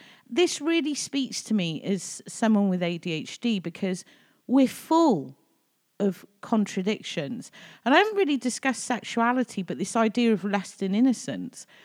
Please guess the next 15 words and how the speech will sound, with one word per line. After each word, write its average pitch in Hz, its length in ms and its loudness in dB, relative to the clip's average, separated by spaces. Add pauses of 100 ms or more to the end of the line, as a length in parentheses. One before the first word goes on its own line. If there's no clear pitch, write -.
(320)
I 214 140 2
think 220 480 0
a 220 60 -2
lot 220 200 0
of 196 140 -4
us 196 180 -4
can 190 200 -4
have 185 460 0
a 185 60 -2
very 185 300 0
naive, 190 920 0 (420)
innocent 247 520 2
in 190 180 -2
a 180 80 -2
way, 165 520 -4